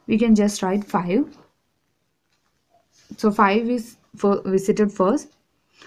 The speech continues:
After that, the root node is visited, that is eight. After that, its right child is visited, that is nine.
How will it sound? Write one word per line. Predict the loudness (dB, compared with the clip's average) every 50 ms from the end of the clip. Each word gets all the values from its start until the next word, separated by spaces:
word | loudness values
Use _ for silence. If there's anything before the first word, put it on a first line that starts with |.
| -20 -20 -20 -20 _ 0 4
After | 4 4 4 2 0 -2 -4 -2 -2
that, | -2 -4 -4 -2 -2
the | -2 0
root | 2 0 0 0 0 0
node | 0 2 2 2
is | 0 -2
visited, | -4 -8 -10 -8 -8 -8 -6 -8 -10 -10 _
that | -8 -6 -2 -2
is | -2 -2 -4 -8 _
eight. | -6 -4 -2 0 0 0 0 0 -4 -10 -20 _ _ _ _ _ _ _ _ _ _ _ _ _ _ _ _ _ _ -20 _ _ _ _ _ _ _ _
After | 2 4 4 2 0 -4 -6 -4
that, | -4 -4 -4 -6 -8 -10
its | -8 -8 -8 -8 -8 -4 -2
right | 0 2 0 0 -2
child | -2 -2 -2 -2 -2 -4
is | -8 -8 -8
visited, | -10 -10 -10 -10 -8 -8 -8 -8 -8
that | -8 -8 -6 -6
is | -6 -6 -6 -6
nine. | -6 -4 -2 -4 -4 -6 -10